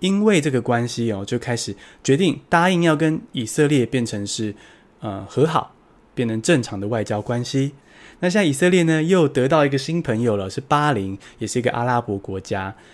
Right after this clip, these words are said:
那他们的外交关系会正常化。那我们来认识一下巴林的地理位置。现在想象一张白纸，你在上面画两个椭圆形，左边的椭圆形是阿拉伯半岛，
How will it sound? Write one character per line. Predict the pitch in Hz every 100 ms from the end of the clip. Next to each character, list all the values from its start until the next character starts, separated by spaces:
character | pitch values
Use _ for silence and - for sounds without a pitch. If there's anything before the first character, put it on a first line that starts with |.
| _
那 | 110
他 | 101
们 | 101 95
的 | 95 92 - - _ -
外 | 127
交 | 127 123
关 | 147
系 | 156 156 147
会 | 127
正 | - 113 98
常 | 92 92
化。 | - 107 - _ - - - -
那 | 190
我 | 151
们 | 143
来 | 127 123
认 | 131 160 185
识 | 143 160
一 |
下 | 147
巴 | 135 135 135
林 | 110
的 | 104
地 | 104 110
理 | 95
位 | 98 95
置。 | - 92 - - -
现 | -
在 | 139
想 | 110
象 | 117 131
一 |
张 | 135 135 135
白 | 98 120
纸， | 135 117 - _ - - -
你 |
在 | 120
上 | 139
面 | 139
画 | 131 123
两 | 110 101 95
个 | 190 220
椭 | 151 110
圆 | 98 104
形， | - 101 95 98 - - - _
左 | - 135
边 | 202
的 | 247
椭 | 147
圆 | 127 135
形 | 135 127
是 |
阿 | 151
拉 | 160 156
伯 | 135
半 | 139 180 113
岛， | 98 -